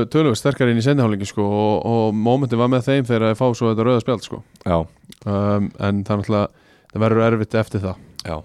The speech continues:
Speaker 2: en þannig að hér erum við aftur með, með markalaust jafntefli og <coughs> aftur eru kannski bæði lið bara ágætlega sátt. Haukarnir kannski svektari.
Speaker 1: Já.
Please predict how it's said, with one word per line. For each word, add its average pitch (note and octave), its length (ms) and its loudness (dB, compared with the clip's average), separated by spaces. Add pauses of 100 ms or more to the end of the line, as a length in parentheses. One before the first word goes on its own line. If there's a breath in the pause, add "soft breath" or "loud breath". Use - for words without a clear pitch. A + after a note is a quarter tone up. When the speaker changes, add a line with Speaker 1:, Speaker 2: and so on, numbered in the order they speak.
(120)
Speaker 2:
en F2+ 140 -2
þannig F2 160 0
að F2+ 320 2
hér G#2 160 2
erum G2+ 160 2
við G2 80 4
aftur G2 240 -4
með, F#2+ 320 2
með F#2+ 240 0
markalaust G2 400 -4
jafntefli A2+ 400 0 (320)
og G2 400 -2
<coughs> A2 160 -6
aftur G2+ 420 -2
eru G2+ 180 2
kannski G2+ 280 -8
bæði G#2 340 2
lið G#2+ 160 0
bara A2+ 240 2 (1800 soft breath)
ágætlega G#2+ 580 0
sátt. - 540 -2
Haukarnir G2+ 400 -2
kannski G#2+ 240 -2
svektari. A2 560 2
Speaker 1:
Já. - 160 -14